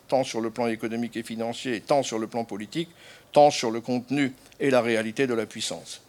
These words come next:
Cet ajustement, le mot de la fin, était nécessairement douloureux et c'était en même temps l'horizon auquel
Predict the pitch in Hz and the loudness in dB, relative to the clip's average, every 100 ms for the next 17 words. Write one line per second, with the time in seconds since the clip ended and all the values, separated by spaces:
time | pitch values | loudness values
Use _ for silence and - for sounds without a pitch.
0 | - - - - 120 120 - _ 156 147 | -20 -20 -16 -6 -4 -4 -10 _ 8 8
1 | 151 - - 117 147 185 - _ - - | 4 -2 -2 4 4 4 0 _ -20 -20
2 | - - 117 120 131 110 107 - 143 151 | -20 -16 -12 -8 -6 -4 -2 2 2 2
3 | - - - 139 - 160 - 120 139 165 | -6 -4 0 2 6 6 4 0 4 4
4 | - 147 - 131 131 131 113 120 131 117 | 4 0 4 4 6 4 2 0 -2 -2
5 | 110 156 175 - - - _ - - 135 | 0 0 -2 -14 -20 -20 _ -6 2 4
6 | 131 120 113 - - - 123 120 131 120 | 4 2 -2 -14 -8 -4 -2 -2 0 2
7 | 113 110 135 135 - - - 127 135 127 | 2 2 2 0 -4 -20 -8 0 2 4
8 | 127 139 127 110 127 107 | 2 2 0 0 0 0